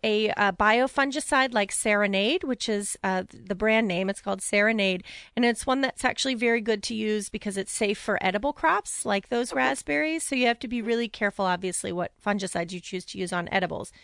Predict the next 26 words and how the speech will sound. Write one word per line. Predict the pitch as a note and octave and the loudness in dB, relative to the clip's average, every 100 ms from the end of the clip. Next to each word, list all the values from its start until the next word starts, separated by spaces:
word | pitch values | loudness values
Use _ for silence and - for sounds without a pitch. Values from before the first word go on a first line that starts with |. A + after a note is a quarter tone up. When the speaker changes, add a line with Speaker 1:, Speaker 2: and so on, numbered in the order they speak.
| - - - - - | -20 -20 -20 -10 2
Speaker 1:
Um, | G#3+ G#3+ | 4 4
and | A#3+ | 4
that | C4+ C#4+ | 4 4
will | D4 D4+ | 6 4
help | D4 C4+ - | 6 2 2
control | C4 - B3 | -2 2 2
its | - A3+ - | 4 2 0
spread. | - - G#3+ G#3+ C#4 | -4 2 6 6 6
It | D#4+ A3+ | 2 2
won't | A3+ A#3+ B3 | 2 2 0
necessarily | C4 C4 B3+ - A#3 A#3 A3 | 0 0 -2 0 2 2 2
get | A3 - | 0 0
rid | G#3+ | 0
of | G#3 | 0
the | G3+ | 0
rust | G3 G3 G3 - | 2 2 0 -4
that's | F3+ G3+ | -2 0
already | F#3+ F3+ E3+ | 2 0 0
on | E3+ F#3 | 0 0
there, | G3 G#3 A#3+ | 0 0 -2
but | - G3 | -2 -2
it | F3+ | 0
will | F#3+ | -4
keep | - - G#3 | -4 -6 -2
it | G3+ | -2
from | - G3 F#3 F#3 | -2 -2 -2 -6